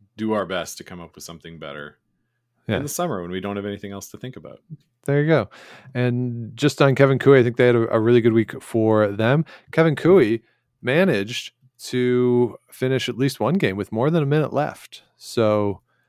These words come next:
Speaker 1: Mm-hmm.
Speaker 2: uh, I assume he was taken immediately to hospital for evaluation after that, just to make sure <laughs> everything was, was okay. But he also threw one with under five seconds left. So
Speaker 1: Yeah.
Speaker 2: he's gonna do that.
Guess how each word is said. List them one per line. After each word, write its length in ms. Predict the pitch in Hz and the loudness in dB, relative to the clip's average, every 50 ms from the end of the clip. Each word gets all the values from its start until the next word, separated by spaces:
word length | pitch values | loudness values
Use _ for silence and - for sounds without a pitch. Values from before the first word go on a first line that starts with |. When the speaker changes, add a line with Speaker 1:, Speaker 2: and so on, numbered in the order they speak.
| _ | _
Speaker 1:
Mm-hmm. 120 | 92 92 98 | -18 -12 -10
Speaker 2:
uh, 180 | 95 95 - 101 107 | -8 -8 -6 -6 -6
I 60 | 101 | -6
assume 280 | 98 - - 127 123 | -6 -4 -4 -4 -2
he 80 | 110 107 | -2 -2
was 140 | 110 107 95 | -2 -2 -2
taken 280 | - - 113 107 107 101 | -2 -4 -4 -4 -4 -6
immediately 380 | 90 95 120 156 151 110 92 87 | -4 0 2 2 2 0 -2 -6
to 80 | - 80 | -8 -8
hospital 420 | 82 85 82 - - - 90 82 | -8 -10 -12 -12 -12 -10 -10 -10
for 400 | - - - 90 87 85 82 87 | -12 -10 -10 -8 -8 -8 -8 -10
evaluation 720 | 87 85 82 78 80 82 87 87 104 127 127 - 156 151 | -8 -8 -6 -8 -6 -8 -8 -4 -4 -4 -4 -4 -6 -6
after 260 | 139 135 - - - | -6 -8 -8 -6 -6
that, 220 | 131 131 160 208 254 - _ | -4 -4 -6 -8 -12 -16 _
just 200 | - - - - | -20 -20 -18 -16
to 60 | - | -14
make 120 | 92 90 - | -14 -14 -12
sure 180 | - - 95 | -12 -12 -12
<laughs> 60 | 87 - | -12 -14
everything 340 | - - - - - 90 - _ - | -16 -20 -16 -16 -16 -16 -16 _ -10
was, 260 | 101 - - - - - - - - - - - - - - - - | -8 -8 -8 -12 -12 -14 -16 -12 -12 -12 -10 -12 -14 -14 -14 -14 -14
was 200 | - - - 135 | -12 -6 -6 -4
okay. 400 | 110 104 - - 113 139 160 151 - - - - - - | -4 -4 -4 0 0 2 2 0 -2 -10 -14 -14 -12 -6
But 100 | - 143 | -2 2
he 80 | 147 147 | 4 6
also 300 | 143 143 - - 143 131 | 6 4 4 2 0 0
threw 260 | - 123 127 127 120 | 0 0 0 0 2
one 220 | 120 113 107 110 | 2 0 0 -2
with 120 | 110 107 107 | -6 -6 -4
under 200 | 107 104 113 110 | -4 -4 -4 -4
five 260 | - 95 110 107 - | -2 -2 -4 -4 -4
seconds 400 | - - - - - 120 - - | -6 -8 -8 -8 -10 -14 -12 -12
left. 320 | 123 113 104 - _ - | -12 -12 -12 -14 _ -20
So 540 | - - - - 113 107 104 104 101 98 - _ _ _ _ _ _ _ _ _ _ _ _ _ _ - | -20 -18 -8 -4 -2 -2 -2 -2 -4 -6 -10 _ _ _ _ _ _ _ _ _ _ _ _ _ _ -20
Speaker 1:
Yeah. 100 | - - _ _ _ | -20 -20 _ _ _
Speaker 2:
he's 360 | 220 208 214 220 208 180 175 | -12 -10 -8 -6 -6 -8 -4
gonna 200 | - 175 151 127 | -2 -2 -2 -2
do 200 | 107 104 107 104 | -2 -4 -4 -2
that. 320 | 101 107 107 107 104 - | 0 0 2 2 0 -2